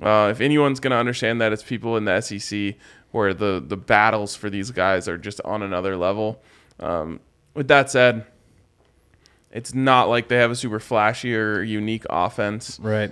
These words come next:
Speaker 1: And, uh, because of that, it's not that exciting to me.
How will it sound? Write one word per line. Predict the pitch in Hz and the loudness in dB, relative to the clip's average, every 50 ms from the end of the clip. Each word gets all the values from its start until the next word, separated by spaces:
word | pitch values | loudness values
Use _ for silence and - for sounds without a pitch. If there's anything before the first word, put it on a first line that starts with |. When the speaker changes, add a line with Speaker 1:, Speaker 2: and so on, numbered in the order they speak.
| - 101 - | -8 -12 -8
Speaker 1:
And, | 87 98 101 98 95 92 90 87 90 90 | -4 -2 -2 0 0 0 -2 -2 -2 0
uh, | 85 82 78 80 82 85 117 - - _ _ _ _ _ _ _ _ _ _ - 107 | 0 2 2 2 0 0 -2 -4 -10 _ _ _ _ _ _ _ _ _ _ -18 -16
because | 104 120 113 - 127 104 - - | -14 -12 -4 0 0 0 0 -2
of | 73 78 | -4 -2
that, | 95 90 80 78 - - - - - - _ _ _ _ _ _ _ _ _ _ _ _ _ _ _ _ _ - | 0 2 2 0 -2 -4 -12 -14 -14 -16 _ _ _ _ _ _ _ _ _ _ _ _ _ _ _ _ _ -14
it's | - 82 87 - - - - - - _ _ - | -12 -12 -10 -10 -12 -12 -12 -14 -18 _ _ -12
not | - 127 110 65 - - | -8 -6 -4 -4 -4 -6
that | - - - | -8 -8 -10
exciting | - - - 50 - - - - | -10 -12 -10 -12 -12 -12 -14 -18
to | - - - | -18 -16 -16
me. | - | -16